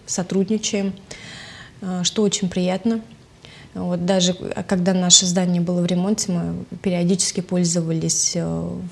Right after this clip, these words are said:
фоком "Юность". Поэтому большое спасибо,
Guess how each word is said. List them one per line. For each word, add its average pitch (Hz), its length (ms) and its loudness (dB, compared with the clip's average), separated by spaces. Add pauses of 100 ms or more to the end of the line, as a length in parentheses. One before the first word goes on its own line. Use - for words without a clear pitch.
(220)
фоком 208 400 -2 (160)
"Юность". 240 500 -2 (1160)
Поэтому 185 300 -2
большое 180 300 -2
спасибо, 175 460 -2